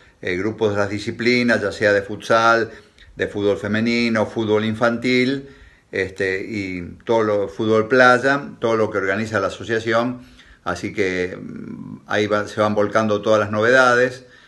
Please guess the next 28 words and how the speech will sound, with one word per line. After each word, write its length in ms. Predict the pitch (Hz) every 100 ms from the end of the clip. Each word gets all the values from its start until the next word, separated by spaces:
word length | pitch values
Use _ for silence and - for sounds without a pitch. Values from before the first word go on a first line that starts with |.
| - _ -
eh, 140 | 90
así 200 | 87 101
vamos 320 | 95 98 95
conociendo 800 | - 92 87 107 98 92 90 92
entre 300 | 95 101 98
todos 480 | 113 117 131 127 104
y, 260 | 92 87 - - -
y, 280 | - 92 101
y 20 |
también 340 | 95 95 107
vamos 280 | 104 107 104
difundiendo 840 | 104 113 107 113 127 131 120 - - _
donde 280 | - 101 98
se 120 | -
necesita, 840 | 95 90 90 110 90 92 92 85 - - _ -
eh, 440 | - 85 87 87 90
volcar 520 | 98 95 95 92 104
alguna 260 | 101 110 107
ayuda 480 | 113 135 139 147
y 60 | 131
distintas 480 | 104 98 107 110 104
gestiones 520 | 117 113 117 123 135
que 80 | 107
estamos 520 | - 101 98 92 - - - -
encarrilando 1160 | 95 90 98 101 107 123 127 110 92 92 95 -
a 140 | 104 101
través 360 | 95 98 104
de 420 | 104 92 87 85